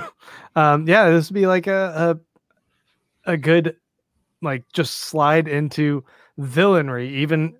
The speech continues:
even if their intent was good for herself, and we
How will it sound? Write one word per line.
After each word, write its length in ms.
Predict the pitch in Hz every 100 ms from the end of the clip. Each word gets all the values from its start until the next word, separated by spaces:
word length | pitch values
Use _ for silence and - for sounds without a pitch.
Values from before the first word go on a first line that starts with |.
| _
even 260 | 180 185
if 400 | 180 170 - - _ 151
their 440 | 151 151 151 151 -
intent 540 | 147 135 - 160 156
was 520 | 160 147 147 135 - _ _ _ _ _ _ _ _ _ _ 269 147 135 _
good 680 | - 190 196 160 131 139 135 _ _ _ _ _ _ _ _ _ _ _ _
for 280 | - 165 143
herself, 840 | 139 135 - 170 170 135 131 - -
and 240 | 143 139
we 420 | 139 135 135 143